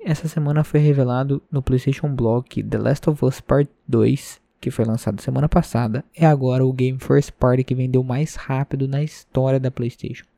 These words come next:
O game atingiu o número de quatro milhões em vendas em apenas três dias. Eu já joguei esse game e gostei muito. É certamente um gigantesco candidato a jogo do ano. Então é isso, galera. Muito obrigado por me ouvir.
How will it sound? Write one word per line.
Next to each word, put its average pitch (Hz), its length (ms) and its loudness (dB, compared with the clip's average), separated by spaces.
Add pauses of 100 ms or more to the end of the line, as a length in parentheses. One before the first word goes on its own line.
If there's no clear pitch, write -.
O - 20 -8
game 131 220 2
atingiu 135 340 0
o 135 40 2
número 131 240 2
de 120 140 0
quatro - 460 0
milhões 135 440 2
em 131 120 -4
vendas 123 560 -2
em 131 140 -2
apenas 127 560 -6
três 127 400 0
dias. - 580 -10 (240)
Eu 147 100 4
já 160 100 6
joguei 147 300 2
esse 139 200 -6
game 117 400 -4
e 120 60 -4
gostei 123 400 -4
muito. 113 380 -8 (280)
É 117 560 -4 (680)
certamente 131 960 -2 (280)
um 135 120 -6
gigantesco 131 880 -2 (100)
candidato 117 560 -4
a 117 60 0
jogo 110 260 -2
do 110 180 -2
ano. 92 120 -8 (200)
Então 240 120 4
é 226 60 8
isso, 202 160 2
galera. 180 280 8
Muito 156 520 2
obrigado 143 400 2
por 143 180 -4
me 147 160 -4
ouvir. 131 460 -6